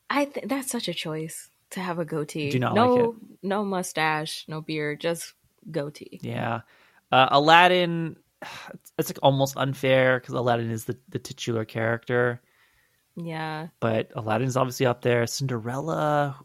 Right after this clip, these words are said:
Speaker 2: who is Prince Charming? Uh, no. No.
Speaker 1: Yeah.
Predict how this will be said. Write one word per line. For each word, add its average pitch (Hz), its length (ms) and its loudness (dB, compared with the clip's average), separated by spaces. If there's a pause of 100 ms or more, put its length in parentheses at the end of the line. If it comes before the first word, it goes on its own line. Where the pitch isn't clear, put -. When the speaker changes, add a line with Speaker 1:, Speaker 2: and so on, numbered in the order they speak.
(140)
Speaker 2:
who 170 320 0
is 208 260 -4 (140)
Prince 156 180 -2
Charming? 175 540 -2
Uh, 127 60 -10 (220)
no. 131 260 -8 (480)
No. 120 400 2 (240)
Speaker 1:
Yeah. 403 200 0